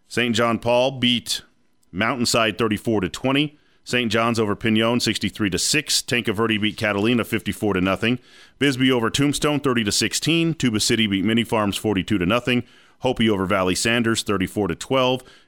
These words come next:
And Veritas beat Coronado sixty-six to six.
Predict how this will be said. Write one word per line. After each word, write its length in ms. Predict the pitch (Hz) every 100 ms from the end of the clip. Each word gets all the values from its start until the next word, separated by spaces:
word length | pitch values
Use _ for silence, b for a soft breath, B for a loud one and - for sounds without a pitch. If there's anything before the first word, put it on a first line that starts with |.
| -
And 120 | 90
Veritas 540 | 101 101 - 92 90
beat 200 | - 95
Coronado 520 | - 104 92 95 92 82
sixty-six 760 | - 87 - 87 98 87 - - b b b -
to 100 | 87
six. 560 | - 131 - - -